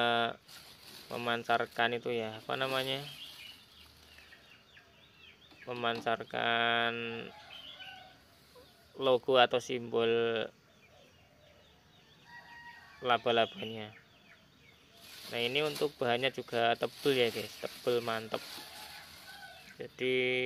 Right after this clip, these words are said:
untuk kualitasnya ini tidak perlu diragukan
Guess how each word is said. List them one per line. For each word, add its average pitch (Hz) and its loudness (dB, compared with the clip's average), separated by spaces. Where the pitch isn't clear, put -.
untuk 131 0
kualitasnya 131 6
ini 151 2
tidak 127 2
perlu 131 2
diragukan 117 4